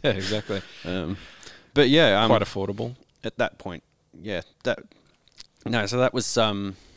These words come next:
Speaker 2: that was an option, and then also I had my dad sort of saying to me, "You, you're naturally good mechanically." Through years of breaking my toys, and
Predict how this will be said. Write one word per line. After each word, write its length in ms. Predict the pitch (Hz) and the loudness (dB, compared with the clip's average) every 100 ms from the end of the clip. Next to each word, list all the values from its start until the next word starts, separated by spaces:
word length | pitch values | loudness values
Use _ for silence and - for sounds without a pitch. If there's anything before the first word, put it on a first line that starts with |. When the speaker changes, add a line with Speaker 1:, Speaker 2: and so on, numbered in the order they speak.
| _ _ _ | _ _ _
Speaker 2:
that 100 | 113 | -4
was 100 | 101 | -4
an 60 | 107 | -4
option, 320 | 104 - 107 | -4 -4 -2
and 120 | 107 | -2
then 220 | 107 104 - - - | -2 -4 -8 -16 -6
also 460 | 107 - 104 92 90 _ _ _ _ _ _ | -2 0 0 -2 -6 _ _ _ _ _ _
I 60 | 101 | -10
had 100 | 98 | -8
my 100 | 95 | -4
dad 300 | 95 98 92 _ _ _ _ _ _ _ _ _ _ _ | -4 -4 -8 _ _ _ _ _ _ _ _ _ _ _
sort 160 | - - | -20 -14
of 60 | 104 | -6
saying 240 | 107 98 | -4 -4
to 100 | 101 | -6
me, 180 | 104 101 _ _ _ _ _ | -6 -8 _ _ _ _ _
"You, 280 | - 113 104 - | -8 -6 -6 -10
you're 380 | 78 60 110 110 | -16 -8 -4 0
naturally 480 | 113 107 107 101 | 0 -2 -4 -4
good 240 | 98 92 87 _ _ _ _ _ _ | -4 -6 -8 _ _ _ _ _ _
mechanically." 640 | 101 95 101 90 - 87 - _ _ _ - _ _ - | -10 -8 -8 -10 -10 -12 -14 _ _ _ -20 _ _ -12
Through 160 | 107 | -8
years 360 | 101 101 101 104 | -6 -2 -2 -2
of 140 | 95 - | -6 -4
breaking 480 | 98 98 101 98 - _ - | -4 -4 -4 -6 -8 _ -8
my 120 | 101 | -8
toys, 420 | - 87 98 101 | -4 -4 -4 -4
and 200 | 92 95 | -8 -10